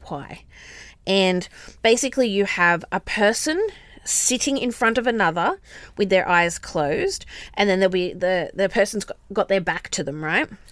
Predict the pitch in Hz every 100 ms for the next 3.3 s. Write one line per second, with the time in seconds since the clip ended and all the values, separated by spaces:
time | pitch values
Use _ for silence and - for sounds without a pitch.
0 | - - - - - - _ - - 208
1 | 196 185 180 185 220 208 - 185 180 185
2 | - 175 - 170 - 151 - 170 - 143
3 | 123 - -